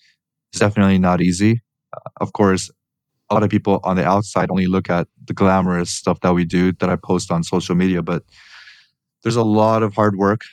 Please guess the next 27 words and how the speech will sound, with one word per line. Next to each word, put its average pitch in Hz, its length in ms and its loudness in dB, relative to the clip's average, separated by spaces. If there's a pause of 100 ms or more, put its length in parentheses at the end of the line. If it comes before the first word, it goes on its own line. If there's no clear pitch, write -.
that 98 120 -2
goes 98 220 0
into, 90 560 0 (160)
you 104 100 2
know, 95 100 4
the 95 160 0
upkeep 107 560 0 (120)
of 87 300 -4 (320)
owning 95 280 2
a 85 60 0
team, 92 440 0
operating 92 580 0
a 87 60 0
team, 95 480 0 (320)
um, 107 400 -8
having 90 600 -2
a 82 80 -10
crew, 95 440 -2 (600)
and 98 120 0
also 92 500 0
at 85 140 -6
the - 60 -16
same 90 200 -2
time, 85 420 -2
you 85 80 -10
know, 82 80 -6
competing 95 720 0